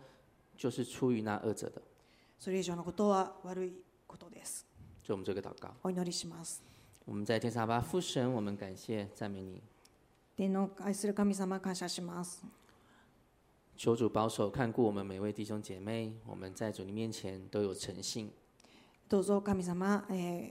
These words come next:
Speaker 2: ここにいる兄弟姉妹一人一人を守ってください。誠実になり、なりますように。
Speaker 1: 求主帮助我们，让我们是可以被信任的人。
Speaker 2: えー、また、周りの人から信頼される人にならせてください。
Speaker 1: 求主你帮助我们，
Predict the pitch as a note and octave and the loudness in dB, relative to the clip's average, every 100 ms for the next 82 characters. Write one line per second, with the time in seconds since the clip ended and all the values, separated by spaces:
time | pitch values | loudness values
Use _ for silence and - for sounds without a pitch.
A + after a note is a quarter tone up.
0 | - - F3 F3 G3+ G#3+ G3+ F#3 F3+ F3 | -6 -2 0 4 4 4 2 0 0 -2
1 | F3+ E3+ - G3 G3 A3 G#3 G3+ F#3+ F#3 | -2 -2 0 0 2 4 6 6 6 2
2 | F3 F#3 F#3 E3+ - F3 - E3+ F3 E3 | 0 -2 -6 -6 -6 -4 -4 -4 -6 -8
3 | F3+ F#3+ - G3 G3+ G3+ F3 F3+ F#3+ G3+ | -4 -4 0 4 4 4 -2 -6 -2 0
4 | F3+ F3+ - E3 D#3 D3+ - A2+ A2+ D#3+ | 2 0 -4 -8 -10 -4 2 4 6 6
5 | F3 D#3 A#2+ A2+ B2 C3 G#2 G2+ - B2 | 8 6 6 4 4 4 2 0 -2 -2
6 | A2 G#2 G2 A2 G#2+ A2+ G#2+ G2+ F#2 F2 | 2 2 6 4 4 0 0 0 -2 -6
7 | F2+ - - - - - F3+ E3+ E3 F3+ | -8 -14 -20 -20 -20 -6 -4 -2 -2 -2
8 | F3+ F#3 F3+ - F#3+ F3+ G3 - - G3 | 0 2 0 -2 -2 0 0 0 0 2
9 | F#3+ F#3 F#3+ F#3+ F#3 - G#3+ G3 - - | 2 0 0 0 0 4 4 4 -2 -8
10 | E3+ - F3 F3+ E3+ - F3+ - _ - | -6 -8 -10 -12 -10 -10 -10 -16 _ -20
11 | _ _ _ - G#2+ A2 G2 A#2+ C3 D3 | _ _ _ 0 2 2 4 4 6 6
12 | A#2 G#2 G2+ | 6 4 0